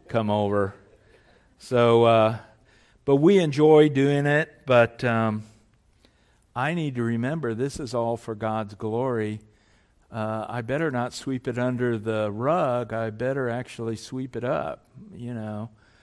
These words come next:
I better actually clean this room the way it should be. So I think those things might have made a big difference in his attitude towards many of these things he made and did. Philippians two, one to eleven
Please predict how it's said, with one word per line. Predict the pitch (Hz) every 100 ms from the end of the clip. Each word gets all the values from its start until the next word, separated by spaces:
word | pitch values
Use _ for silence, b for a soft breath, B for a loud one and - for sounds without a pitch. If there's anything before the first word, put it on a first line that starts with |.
| b b
I | - 113
better | 127 131 127
actually | 117 135 - 120 110 107
clean | - - 156 170 165
this | 113 104 -
room | 113 110 107
the | 104
way | 104 107
it | 107
should | - - 156 151
be. | 85 67 - _ _ _ _ _ _ _ _ _ _ _ b b b b b
So | - 156
I | 165
think | 151 196 175
those | 151 165 170 -
things | 165 165 170 151
might | 143 147
have | 143
made | 143 143
a | 131
big | 131 131
difference | 120 131 - 143 135 -
in | 120
his | 113
attitude | 104 104 117 127 - 135 127 127 131 _ _ _ _ _
towards | - 127 113 -
many | 117 123 127
of | 123
these | 113 113 - - -
things | 127 127 127
he | 110
made | 107 110 110 123 135 _ b b b b
and | 90 95 95
did. | 110 110 127 151 143 b b b b
Philippians | - 156 180 180 185 165 151
two, | - 165 175 185
one | 160 139 151
to | 170
eleven | 160 135 135 139 139 143